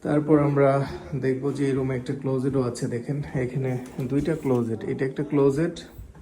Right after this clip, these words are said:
আবার এইখানেও আর একটা ক্লোজেট আছে, অর্থাৎ দুইটা ক্লোজেট আছে এখানে। তারপরে এখানে আমরা আরও একটা বেডরুম দেখব, এই বেডরুমটা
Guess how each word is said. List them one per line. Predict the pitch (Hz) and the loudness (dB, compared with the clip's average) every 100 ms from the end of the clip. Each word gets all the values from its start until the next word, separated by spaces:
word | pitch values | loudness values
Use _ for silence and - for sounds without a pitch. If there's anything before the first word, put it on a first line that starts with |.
| - - - - - - - - - - - - - | -20 -18 -18 -20 -20 -20 -20 -18 -18 -18 -18 -12 -4
আবার | 127 127 131 - - - | 0 2 2 -2 -8 -2
এইখানেও | 165 160 156 151 135 | 0 2 4 6 6
আর | 127 | 6
একটা | 123 135 - | 4 -2 0
ক্লোজেট | 123 113 120 117 | 0 2 0 -2
আছে, | 113 - 123 - - - - - - - - _ - | -4 -8 -12 -14 -20 -20 -20 -20 -20 -20 -20 _ -10
অর্থাৎ | - 135 120 | -6 -4 -2
দুইটা | 131 143 - | 0 0 2
ক্লোজেট | 139 139 147 143 | 4 6 4 4
আছে | 135 - 131 | 2 0 -2
এখানে। | 127 131 143 175 196 180 170 151 190 190 170 - 143 165 175 180 180 165 147 147 - | 0 -2 -2 -4 -6 -10 -12 -12 -10 -10 -10 -14 -14 -10 -6 -4 -4 -4 -6 -8 -8
তারপরে | 143 135 - 143 131 | -4 -2 0 2 2
এখানে | 127 143 139 | 2 2 2
আমরা | 139 135 123 | 2 2 4
আরও | 139 139 | 4 4
একটা | 156 139 | 2 4
বেডরুম | 135 139 139 135 | 4 4 4 4
দেখব, | 127 147 165 - 131 | 4 4 2 0 0
এই | 127 | 2
বেডরুমটা | 135 143 135 | 2 0 0